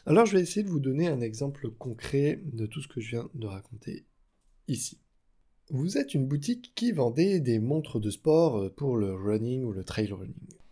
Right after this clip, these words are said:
et d'autres équipements à destination des runners. Le principe étant de pouvoir mettre en avant un lead magnet, comme par exemple, euh, inscrivez-vous à nos événements pour pouvoir tester gratuitement nos montres.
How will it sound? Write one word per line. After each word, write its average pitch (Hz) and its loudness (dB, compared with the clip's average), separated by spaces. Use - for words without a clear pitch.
et 101 0
d'autres 107 0
équipements 147 -2
à - -4
destination 113 -2
des 117 2
runners. 92 -4
Le 107 -2
principe 120 -4
étant 220 -2
de 202 4
pouvoir 175 0
mettre 180 -2
en 123 0
avant 151 0
un 170 2
lead 165 0
magnet, 117 0
comme 104 -4
par 90 -4
exemple, 127 0
euh, 110 2
inscrivez-vous 123 -4
à 120 2
nos 104 -6
événements 110 -4
pour 156 -10
pouvoir 139 -4
tester 160 -2
gratuitement 131 -2
nos 123 0
montres. 98 -6